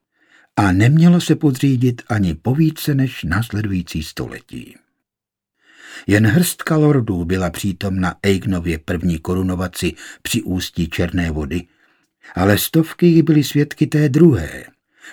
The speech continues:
a desítky tisíc lidí jásali poté v ulicích Starého města, když jel jeho ulicemi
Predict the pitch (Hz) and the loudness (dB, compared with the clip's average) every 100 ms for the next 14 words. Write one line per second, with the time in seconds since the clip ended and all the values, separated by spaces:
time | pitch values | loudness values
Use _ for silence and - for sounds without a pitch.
0 | - - 82 117 147 - 175 - 147 139 | -10 -6 0 0 2 2 0 2 0 0
1 | 120 107 - 110 139 131 131 123 - 92 | 0 -2 -2 -2 0 2 2 0 -4 -2
2 | 101 113 - 101 87 120 117 127 139 - | 0 0 -2 -2 0 -2 -2 -2 -4 -4
3 | 127 107 - 104 87 - - - 90 90 | -2 0 0 -4 -4 -6 -8 -2 -2 -2
4 | 78 69 71 85 - 120 151 151 _ _ | -4 -8 -8 -8 -8 -4 -4 -4 _ _
5 | _ _ _ - 113 - 139 139 135 _ | _ _ _ 2 2 2 0 0 -2 _
6 | - 92 78 - 120 127 - 131 120 | -4 -4 -2 -2 -2 -2 -4 0 0